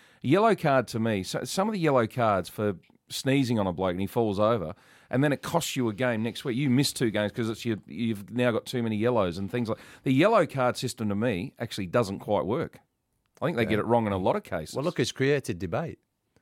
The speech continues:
Speaker 2: There's no doubt
Speaker 1: It's
Speaker 2: about
Speaker 1: not
Speaker 2: that.
Speaker 1: about that. It's not about creating
Speaker 2: Well, it,
Speaker 1: debate. It's
Speaker 2: well,
Speaker 1: about
Speaker 2: it
Speaker 1: getting
Speaker 2: is.
Speaker 1: the right result.
Speaker 2: Yeah, but you, you've spoke about yellow cards. You don't agree with that.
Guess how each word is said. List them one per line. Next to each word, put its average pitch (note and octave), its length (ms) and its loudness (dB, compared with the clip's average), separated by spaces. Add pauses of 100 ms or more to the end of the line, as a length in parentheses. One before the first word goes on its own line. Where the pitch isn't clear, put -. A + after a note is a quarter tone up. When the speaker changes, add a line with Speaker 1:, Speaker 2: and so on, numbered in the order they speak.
(140)
Speaker 2:
There's G#2 140 -10
no C3 140 -2
doubt G2 140 2
Speaker 1:
It's E2+ 100 0
Speaker 2:
about C3 120 6
Speaker 1:
not - 80 4
Speaker 2:
that. - 120 -2
Speaker 1:
about A2 140 -2
that. D#3+ 140 0
It's B2 100 -6
not D3+ 80 0
about C3 160 0
creating B2+ 240 0
Speaker 2:
Well, D#3 100 4
it, D3+ 60 6
Speaker 1:
debate. F3 140 4
It's C3+ 60 0
Speaker 2:
well, - 80 6
Speaker 1:
about F3 80 6
Speaker 2:
it F3 80 4
Speaker 1:
getting D#3 140 4
Speaker 2:
is. C#3+ 60 -2
Speaker 1:
the C#3 80 2
right D3+ 200 4
result. E3+ 360 0
Speaker 2:
Yeah, F3 300 2
but C#3 260 -2
you, D3 140 -2
you've C3 260 -6
spoke - 280 -2
about A2+ 220 0
yellow A2 300 2
cards. A#2+ 320 0
You G#2 40 -4
don't G2+ 200 -4
agree G2 200 -6
with F#2 180 -6
that. A#2 280 -2